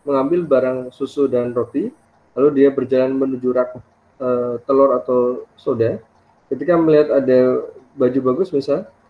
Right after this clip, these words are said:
dia akan mampir ke tempat baju itu. Lalu dia juga membeli baju, baju yang memang tidak diprediksi untuk dibeli di, eh, sebelumnya. Namun dia juga tetap membeli telur dan soda,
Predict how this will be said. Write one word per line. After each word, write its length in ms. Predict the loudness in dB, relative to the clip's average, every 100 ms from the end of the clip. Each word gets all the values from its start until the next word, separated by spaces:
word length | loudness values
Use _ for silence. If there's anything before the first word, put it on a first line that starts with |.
| _ _
dia 160 | 2
akan 160 | 4 2
mampir 320 | 2 0 -2
ke 80 | -2
tempat 240 | -2 -2
baju 220 | -2 -2 -4
itu. 240 | -6 -12 -12 _ _ _ _ -6
Lalu 140 | -2 2
dia 60 | 2
juga 160 | 4
membeli 320 | 2 0 -2 -2
baju, 400 | -2 -2 -6 -8 _ _ _ _ _ -4
baju 240 | -2 -2
yang 160 | 0 0
memang 320 | 2 0 0
tidak 240 | -2 0 -2
diprediksi 560 | -2 -2 -2 -4 -4
untuk 160 | -4 -4
dibeli 320 | -4 -4 -4
di, 160 | -2 -2 -4 _ _ _ _ _ _ -2
eh, 720 | 0 2 0 -2 -4 -6 -8
sebelumnya. 560 | -10 -4 -2 -2 -4 -6 _ _ _ _ _ -4
Namun 240 | 0 4
dia 160 | 6 6
juga 240 | 4 2
tetap 160 | 2 2
membeli 240 | 2 2
telur 240 | 2 4 4
dan 160 | 2
soda, 400 | 2 0 0 0